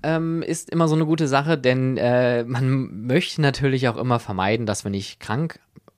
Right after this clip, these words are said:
äh, Heizfälle habe, also wenn ich Ausfälle durch Krankheiten habe, dass ich dadurch jetzt nicht anfange zu schwimmen. Heißt natürlich auf der anderen Seite, dass wenn ich direkt zu wenig mit einplane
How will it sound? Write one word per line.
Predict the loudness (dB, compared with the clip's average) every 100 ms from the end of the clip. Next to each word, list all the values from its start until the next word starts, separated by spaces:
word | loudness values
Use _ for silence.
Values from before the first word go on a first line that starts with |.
| _ _ -20 -8
äh, | -2 0
Heizfälle | 0 -2 -6 0 2 2 2
habe, | 2 4 2 0
also | -4
wenn | -4
ich | -2 0
Ausfälle | 0 2 2 2
durch | 2 -2
Krankheiten | -4 -2 -2 -2 -2 -2
habe, | 0 -2 -6 -14 -16 -18 -12 -6
dass | -4 -2
ich | -4 -2
dadurch | -2 -2 -2 -2
jetzt | -4 -4
nicht | -6 -6
anfange | -6 -6 -6 -6 -6
zu | -6
schwimmen. | -8 0 2 2 -4 -14 -20 -20 -20 _ _
Heißt | 0 0 2
natürlich | 0 2
auf | 2
der | 0
anderen | -2 -2 0
Seite, | 0 0 0
dass | -2 -4 0
wenn | -2
ich | -2 -8 -6
direkt | -4 -2 -4 -4 -8 -8 _ _ _ _ _
zu | -6 0
wenig | 0 2 0 -2
mit | -4
einplane | -2 -2 -4 -4 -4 -2 -2 -4